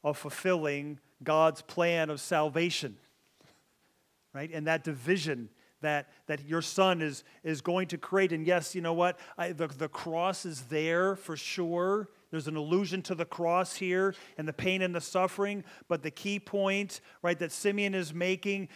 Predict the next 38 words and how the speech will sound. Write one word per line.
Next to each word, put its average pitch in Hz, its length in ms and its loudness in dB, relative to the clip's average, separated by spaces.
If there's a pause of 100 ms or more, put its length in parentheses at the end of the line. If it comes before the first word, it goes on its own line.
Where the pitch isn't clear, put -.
that 160 120 0
Luke 196 220 2
is 175 100 -4
capturing 175 680 0
here, 151 520 0 (260)
is 156 140 -4
that 160 280 2 (100)
your 180 320 4
son, 175 680 2
right, 160 220 2
he, 175 180 -6 (100)
Simeon's 202 280 -2
telling 190 300 0
Mary, 180 240 4
"Your 180 180 4
son 190 320 2
is 156 120 -6
going 175 200 0
to 170 140 0
bring 170 440 0 (220)
division 160 480 2
and 147 120 -6
it's 147 120 -8
gonna 147 200 -4
cause 147 260 -2
pain 165 320 -6
and 147 100 -10
suffering. 147 380 -4
It's 135 120 -10
gonna 135 120 -10
be 127 80 -8
a 113 60 -12
costly 139 500 -8
division, 120 560 -10 (300)
but 139 80 -8
it's 127 140 -8
God's 131 300 -2
plan." 113 380 -14